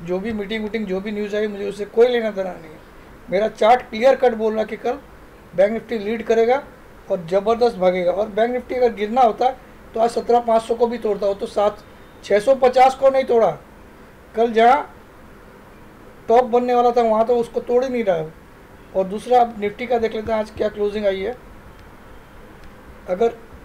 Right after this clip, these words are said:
कल की हाई से ऊपर closing आई तो फाड़ के रख देगा कल market, लेकिन मेरा analysis रात को आएगा, ये मैं बता रहा हूँ। ये मैं आपको immediately इसलिए बता रहा हूँ कि ये knowledge आपको सीखना चाहिए कि कैसे।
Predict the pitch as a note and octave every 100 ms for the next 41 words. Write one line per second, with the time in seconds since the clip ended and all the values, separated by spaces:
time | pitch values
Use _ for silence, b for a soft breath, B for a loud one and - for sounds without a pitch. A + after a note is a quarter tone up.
0 | - G#3+ A#3+ G3 G3+ G#3+ A#3 A3+ A#3 A#3
1 | A#3 A3 A#3 A3+ A3+ A#3 - - G#3 A3
2 | A#3 A3+ G3 F#3 F3 E3+ E3+ E3 D#3 -
3 | - - - - - - - - - -
4 | - - - - - - - - F#3 B3
5 | A#3 B3+ A#3+ A#3 A#3+ A#3+ G#3 G3+ G3+ -
6 | G#3+ G#3 A3+ - - - - - F#3+ G#3
7 | F#3 F#3+ G3 - - - - - F#3 A3+
8 | B3 A#3 - C4+ - A3+ B3 A#3+ B3+ B3
9 | A#3+ B3+ A3+ A3+ A#3 A#3+ A#3 G#3 G3 A#3+
10 | A#3+ - - - - - - - A3+ A3
11 | - G#3 G#3 G#3 F#3+ E3+ D3+ - - -
12 | - - F#3+ G3 G#3